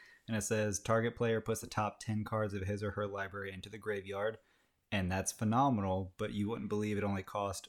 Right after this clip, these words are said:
one island and one swamp to do that. So if you can actually copy that,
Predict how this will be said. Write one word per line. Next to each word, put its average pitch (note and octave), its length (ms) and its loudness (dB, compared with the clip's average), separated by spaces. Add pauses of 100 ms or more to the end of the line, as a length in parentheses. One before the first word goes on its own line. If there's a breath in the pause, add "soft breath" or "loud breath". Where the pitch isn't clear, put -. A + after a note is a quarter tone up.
(160)
one A#2 300 2
island A2 400 4
and F2+ 180 -2
one G2 220 0
swamp F#2+ 400 -4
to - 80 -6
do F2 220 -8
that. - 340 -12
So G2 300 0
if G2+ 200 -4
you A2 160 2
can B2 140 4
actually G#2+ 340 2
copy A#2 480 0
that, F2+ 400 -2